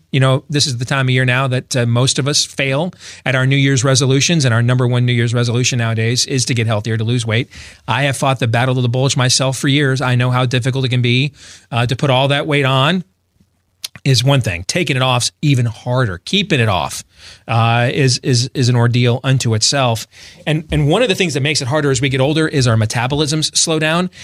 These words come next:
and that's where Riduzone comes in. It's, it's not a stimulant. This is a natural ingredient called O E A, uh, that you find in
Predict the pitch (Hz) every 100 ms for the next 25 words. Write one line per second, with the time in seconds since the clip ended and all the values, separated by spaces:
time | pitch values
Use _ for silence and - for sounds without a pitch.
0 | - - 131 165 196 190 147 160 139 123
1 | 120 110 117 120 113 101 95 110 - -
2 | - 123 147 202 - 240 139 113 - 127
3 | 123 143 139 131 123 120 127 - 175 -
4 | 196 175 135 127 - 117 127 135 156 160
5 | 101 101 139 - - - 107 113 120 -
6 | 151 135 101 98 123 123